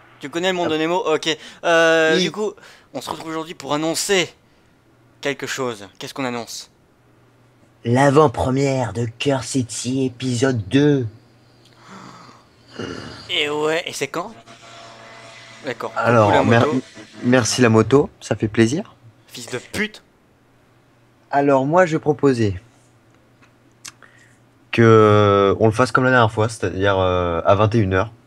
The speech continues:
Speaker 2: Par contre ce sera vendredi cette fois-ci et pas un samedi.
Speaker 1: D'accord, bah du coup en fait c'est demain quoi, demain à vingt et une heures pour les, les
Speaker 2: Voilà.
Speaker 1: Français.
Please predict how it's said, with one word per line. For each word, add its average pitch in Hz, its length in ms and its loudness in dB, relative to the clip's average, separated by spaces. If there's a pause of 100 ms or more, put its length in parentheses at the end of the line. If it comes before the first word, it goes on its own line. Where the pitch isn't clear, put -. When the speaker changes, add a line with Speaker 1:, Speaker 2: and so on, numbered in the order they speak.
(140)
Speaker 2:
Par 98 100 0
contre 123 140 -4
ce 120 60 -6
sera 95 160 0
vendredi 117 420 0
cette - 140 -12
fois-ci - 340 -10
et 85 80 -6
pas 110 160 0
un 110 80 0
samedi. 90 380 -6 (960)
Speaker 1:
D'accord, 135 380 -6
bah 117 120 -6
du 120 140 -12
coup 147 120 -4
en 139 80 2
fait 139 200 -6
c'est 131 100 -8
demain 127 360 -4
quoi, 123 380 -6
demain 120 360 -8
à 120 100 -6
vingt 117 220 -14
et 127 40 -14
une 117 120 -14
heures 123 200 -10
pour 110 240 -16
les, 107 180 -18
les 107 80 -18
Speaker 2:
Voilà. 117 300 6
Speaker 1:
Français. - 160 -8